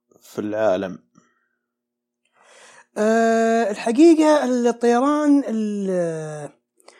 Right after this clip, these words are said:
Speaker 2: الطيران العام يعتبر، آه، ركيزة مهمة جدا في مجال الطيران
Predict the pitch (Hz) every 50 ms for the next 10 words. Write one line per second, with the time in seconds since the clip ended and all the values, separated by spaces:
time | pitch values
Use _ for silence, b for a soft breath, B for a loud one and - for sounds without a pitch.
0 | b b b _ _ _ - 220 247 269 285 277 233 220 262 277 277 262 240 202
1 | - - 220 208 220 202 196 196 202 196 190 185 180 175 175 170 160 147 147 165
2 | 180 - - - 277 277 277 269 220 240 226 214 202 185 175 - _ _ _ _
3 | _ _ - - 330 285 139 160 196 190 175 214 311 320 262 208 190 247 208 202
4 | 226 202 - 208 202 196 170 220 233 240 214 - - 196 190 190 202 190 160